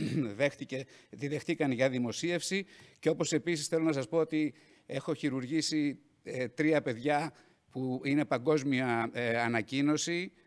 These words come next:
Ε, την έχουμε δημοσιεύσει και έχει δεχτεί, και έχει γίνει δεκτή, θα δημοσιευτεί πρόσφατα, ε, σε λίγο. Ε, εδώ βλέπετε ένα δεκάχρονο παιδί που τραυματίστηκε,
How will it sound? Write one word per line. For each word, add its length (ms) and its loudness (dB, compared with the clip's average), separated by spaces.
Ε, 240 -6
την 160 -2
έχουμε 220 2
δημοσιεύσει 540 -2
και 100 -4
έχει 140 -2
δεχτεί, 480 -4
και 100 -2
έχει 160 -4
γίνει 260 2
δεκτή, 320 -2
θα 140 -6
δημοσιευτεί 680 -4
πρόσφατα, 640 -2
ε, 100 -4
σε 140 -4
λίγο. 380 -4
Ε, 240 0
εδώ 160 4
βλέπετε 400 4
ένα 140 4
δεκάχρονο 540 0
παιδί 280 0
που 100 -6
τραυματίστηκε, 920 -2